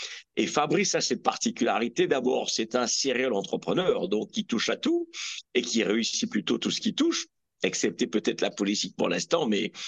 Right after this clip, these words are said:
mais vous savez, la politique peut prendre des années, hein. Deuxièmement, c'est un génie de la communication, donc il sait, euh,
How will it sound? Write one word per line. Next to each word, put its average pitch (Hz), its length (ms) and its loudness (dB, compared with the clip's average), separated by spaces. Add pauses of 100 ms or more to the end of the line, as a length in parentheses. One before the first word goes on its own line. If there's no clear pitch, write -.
(260)
mais 98 120 2
vous 101 140 0
savez, 107 260 0
la 107 120 0
politique 98 460 -4
peut 131 80 2
prendre 113 240 0
des 101 200 2
années, 131 360 2
hein. 104 320 0 (280)
Deuxièmement, 156 480 2
c'est - 160 -2
un 107 140 0
génie 135 200 0
de 135 80 0
la 92 140 0
communication, 160 800 0
donc 233 320 -2
il - 80 0
sait, 180 560 0
euh, 127 100 0